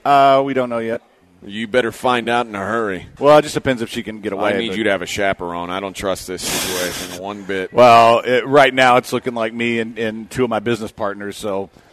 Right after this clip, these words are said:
Speaker 1: if it's us, God help everybody. Um, but no, I mean, um, that's where Deshaun should have gone.
Speaker 2: Well.
Speaker 1: Or, or flown him in.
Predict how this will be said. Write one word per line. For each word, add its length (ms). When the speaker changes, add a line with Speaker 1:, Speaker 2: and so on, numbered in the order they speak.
Speaker 1:
if 180
it's 140
us, 480
God 240
help 180
everybody. 480
Um, 640
but 140
no, 140
I 140
mean, 320
um, 480
that's 240
where 100
Deshaun 340
should 140
have 80
gone. 260
Speaker 2:
Well. 680
Speaker 1:
Or, 220
or 140
flown 280
him 80
in. 280